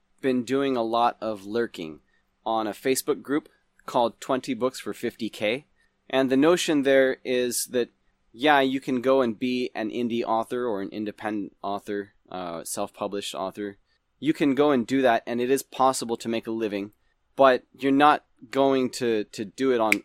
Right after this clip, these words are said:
off of one book, which is why, while I have Grendhill,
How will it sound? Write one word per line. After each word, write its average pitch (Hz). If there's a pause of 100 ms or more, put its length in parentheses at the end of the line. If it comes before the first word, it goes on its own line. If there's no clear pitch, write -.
off 117
of 101
one 107
book, 92 (380)
which 131
is 110
why, 120 (420)
while 123
I 120
have 131
Grendhill, 110